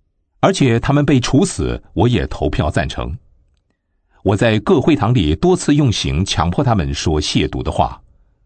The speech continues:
我对他们极度疯狂的恼恨，甚至追到国外的城市去迫害他们。那时候，我得到祭司长的授权和全权委托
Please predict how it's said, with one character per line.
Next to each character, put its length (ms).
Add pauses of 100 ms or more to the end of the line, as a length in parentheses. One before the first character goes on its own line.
(640)
我 140
对 140
他 120
们 220
极 220
度 120
疯 280
狂 200
的 120
恼 180
恨， 340 (600)
甚 200
至 220
追 220
到 180
国 240
外 140
的 100
城 220
市 240
去 240
迫 240
害 160
他 160
们。 180 (1500)
那 140
时 120
候， 360 (140)
我 160
得 120
到 240
祭 160
司 140
长 160
的 80
授 160
权 320
和 300
全 260
权 180
委 140
托 340